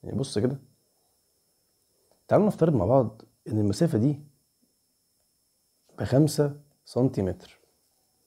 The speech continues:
ونفترض المسافة بين السلكين عشرة سنتيمتر. هو ينفع ان المسافة دي وان اللي هي كل ده تكون ايكوال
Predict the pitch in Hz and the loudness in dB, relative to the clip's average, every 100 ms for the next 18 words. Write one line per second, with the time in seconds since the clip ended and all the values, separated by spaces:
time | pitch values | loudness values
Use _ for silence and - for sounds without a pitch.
0 | _ _ _ - - - _ 110 120 110 | _ _ _ -20 -20 -20 _ 2 2 4
1 | 170 160 113 110 160 151 113 107 104 95 | 2 4 2 4 4 4 4 2 -2 -2
2 | 127 151 143 - 101 139 139 110 101 120 | 2 2 0 -2 2 2 2 -2 0 -2
3 | 117 98 90 - - _ _ _ _ _ | -2 -2 -4 -10 -20 _ _ _ _ _
4 | _ _ _ _ _ _ _ _ _ _ | _ _ _ _ _ _ _ _ _ _
5 | _ _ _ _ _ _ _ _ _ _ | _ _ _ _ _ _ _ _ _ _
6 | _ _ _ - 110 107 113 160 165 - | _ _ _ 0 4 6 6 6 2 -2
7 | 101 - _ _ _ _ 120 107 107 104 | -14 -16 _ _ _ _ -2 0 2 0
8 | 101 165 165 120 110 143 151 127 131 101 | 4 4 4 0 4 6 6 6 4 2
9 | 101 - _ 120 98 113 123 - 131 139 | -4 -12 _ -8 -2 0 -2 2 6 6
10 | 113 107 117 - - _ _ _ _ _ | 6 4 0 -2 -16 _ _ _ _ _
11 | _ _ _ _ _ _ _ _ _ _ | _ _ _ _ _ _ _ _ _ _
12 | _ _ _ _ - 101 98 139 123 127 | _ _ _ _ -6 -2 4 6 6 2
13 | 147 - - | 2 0 -10